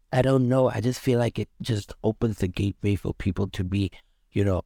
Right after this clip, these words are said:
unfaithful, number one, and unreliable and untrustworthy and just to be dishonest. And I don't really want that. Do you understand? I don't really want that. And then also, like, what happens if my partner now enjoys the other partner more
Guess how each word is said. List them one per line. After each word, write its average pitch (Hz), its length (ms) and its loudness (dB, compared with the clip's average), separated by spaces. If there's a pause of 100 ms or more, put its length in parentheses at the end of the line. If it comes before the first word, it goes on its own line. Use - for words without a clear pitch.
(100)
unfaithful, 101 640 0
number 90 260 0
one, 87 280 -2 (320)
and 95 240 -2 (100)
unreliable 98 880 2
and 87 140 -6 (460)
untrustworthy 92 1000 0
and 95 180 -2
just 101 280 -4
to 101 100 0
be 104 180 0
dishonest. - 920 -6 (100)
And 113 340 0 (160)
I 143 140 4
don't 175 280 -2
really 123 280 2
want 101 340 -2
that. - 440 -10 (160)
Do 113 80 0
you 110 40 2
understand? 104 520 -4
I 117 100 0
don't 135 140 2
really 110 240 0
want 107 240 0
that. - 180 -12 (300)
And 160 160 0
then 156 200 0
also, 135 500 0 (200)
like, 123 200 0
what 120 240 0
happens 120 600 -2 (120)
if 110 360 -2 (1300)
my 107 200 2
partner 107 460 -2
now 98 200 0
enjoys 92 480 -2
the - 200 -4
other 101 220 -2
partner 95 500 -2
more 90 400 -4